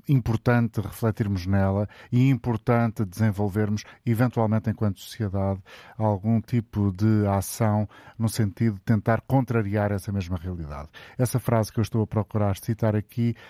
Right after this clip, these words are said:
traduz um pouco a ideia de que há, eh, falta de cuidado por parte de muitos, não de todos, evidentemente, daqueles que, eh, vão para o mar, vão, eh, em tempo de férias ou não, sem terem noção, eh, do risco, eh,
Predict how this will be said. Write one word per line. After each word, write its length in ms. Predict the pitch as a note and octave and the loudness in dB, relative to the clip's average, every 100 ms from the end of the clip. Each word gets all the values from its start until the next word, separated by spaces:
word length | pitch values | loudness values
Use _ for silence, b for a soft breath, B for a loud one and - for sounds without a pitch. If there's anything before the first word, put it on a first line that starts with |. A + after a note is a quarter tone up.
| B | B
traduz 420 | - A#2 A2 B2 | 0 0 2 2
um 100 | A#2 | 0
pouco 420 | A2 B2+ A#2+ - A#2+ | 0 0 -2 0 2
a 80 | |
ideia 460 | A2+ G#2+ A2 A2+ A2 B B - | 4 4 4 2 0 B B -8
de 80 | A2+ | -8
que 200 | - B2+ | -2 2
há, 300 | A#2 A#2 - | 2 2 0
eh, 240 | A2+ G#2+ G2 | -2 0 0
falta 520 | - C#3 D3 A#2+ C3 | 0 0 0 2 0
de 80 | A2+ | 0
cuidado 540 | - B2 A2 A2+ G#2+ | 0 2 4 2 0
por 160 | - G#2+ | -2 -6
parte 400 | - A2 - - | -2 -2 -4 -2
de 80 | A2+ | 2
muitos, 480 | B2 B2 C#3 - | 6 6 4 0
não 160 | F#2+ F#2+ | -2 0
de 80 | F2 | 0
todos, 280 | A#2 A2+ F#2+ | 0 0 0
evidentemente, 640 | F#2 F#2+ F#2 - G#2+ G#2+ B B B - | 0 0 0 2 0 0 B B B -2
daqueles 540 | A#2 G#2+ B2 B2 A2+ | -2 2 2 2 0
que, 360 | - A2+ A2+ A2+ B B - | -4 0 2 2 B B -8
eh, 120 | G#2 A#2+ | -4 -2
vão 320 | F#2 B2+ B2+ | 0 2 2
para 180 | A#2+ A2+ | 2 2
o 80 | G#2+ | 2
mar, 400 | G#2 G#2 G#2+ G#2 G#2 G2 | 2 2 2 2 2 0
vão, 460 | F2 A2 A2+ A2 B B B - | 0 2 2 2 B B B -4
eh, 640 | G2+ F#2+ F#2 F#2 F#2 A#2 | 0 2 2 0 -2 0
em 60 | G#2+ | 2
tempo 300 | A#2+ G#2+ G2 | 2 0 -6
de 80 | |
férias 460 | F2+ A#2 G#2+ G#2+ G2 | -4 0 2 2 4
ou 120 | A2 | 4
não, 280 | G#2+ G#2 G#2+ B B B | 4 4 2 B B B
sem 300 | - B2 A2+ | -2 2 2
terem 380 | A#2 A#2+ A#2 A#2 | 2 2 4 4
noção, 720 | C3+ B2 - C3 A#2+ A#2+ A#2 B B - | 4 2 2 2 4 2 0 B B -4
eh, 180 | G#2 G#2 | 0 2
do 120 | A2+ | 2
risco, 800 | G#2 A#2 B2 - - A#2+ A#2 A#2 | 2 2 0 0 -2 2 4 4
eh, 160 | G#2 G2 | 2 0